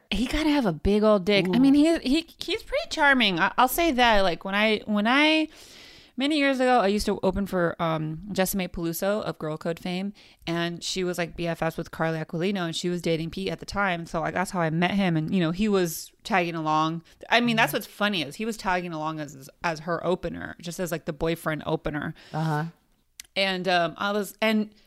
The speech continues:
Speaker 1: audiences, these women, 'cause they go, a bunch of bitches, bunch of bitches came out to see the Girl Code girls, and they fucking loved his ass. They, like, I, it was like,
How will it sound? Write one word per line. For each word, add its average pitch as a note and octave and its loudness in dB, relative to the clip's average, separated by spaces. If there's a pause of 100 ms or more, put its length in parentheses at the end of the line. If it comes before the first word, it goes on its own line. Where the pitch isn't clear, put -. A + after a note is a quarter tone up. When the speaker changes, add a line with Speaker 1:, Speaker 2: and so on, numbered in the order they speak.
(280)
Speaker 1:
audiences, F4+ 2
these A#3 -2
women, G3+ 0 (120)
'cause A3 -6
they G#3 -2
go, F#3 -6 (180)
a F3+ 0
bunch F#3+ -2
of F3 -8
bitches, F3 -4 (200)
bunch - -2
of F#3+ -8
bitches F3+ -4
came E3+ -2
out E3 -4
to - -14
see D3+ -4
the D3 -10
Girl D#3 -4
Code D#3 -6
girls, D#3 -4 (580)
and F#3 -8
they F3 4
fucking B3+ 2
loved D#3 2
his D3 -4
ass. C#3+ 0
They, F3+ 0
like, D#3 2
I, A3 4
it G#3+ 2
was C4+ 2
like, B3+ 4